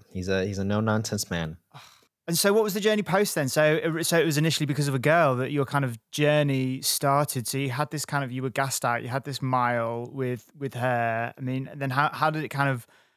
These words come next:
Speaker 2: progress and develop from there? Because then th-, at one point you were a, you were a captain of the high school cross country team as well. Was that, was that whilst you were still in Illinois?
Speaker 1: Yes.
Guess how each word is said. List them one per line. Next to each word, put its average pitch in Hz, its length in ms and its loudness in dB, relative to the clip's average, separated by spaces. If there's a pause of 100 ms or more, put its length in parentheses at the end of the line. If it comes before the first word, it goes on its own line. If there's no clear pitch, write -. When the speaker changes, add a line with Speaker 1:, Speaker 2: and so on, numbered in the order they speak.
(120)
Speaker 2:
progress 135 500 2
and 131 100 0
develop 135 320 2
from 135 140 -2
there? 147 120 4
Because 131 220 -4
then 170 400 2
th-, 170 140 -12
at 175 60 -10
one 190 200 2
point 156 160 0
you 143 160 2
were 143 140 6
a, 135 180 4
you 170 160 -4
were 147 80 0
a 117 60 -8 (420)
captain - 360 -4
of 135 60 0
the 131 100 0
high 139 120 -2
school 135 260 -4
cross 127 200 -8
country 226 300 -4
team 131 440 -8 (100)
as 131 120 -12
well. 151 240 0
Was 131 140 -4
that, 214 160 2
was 170 120 0
that 180 160 0
whilst 175 300 2
you 170 40 -4
were 160 60 -2
still 170 220 -4
in 160 280 -2
Illinois? 156 520 0 (380)
Speaker 1:
Yes. - 520 0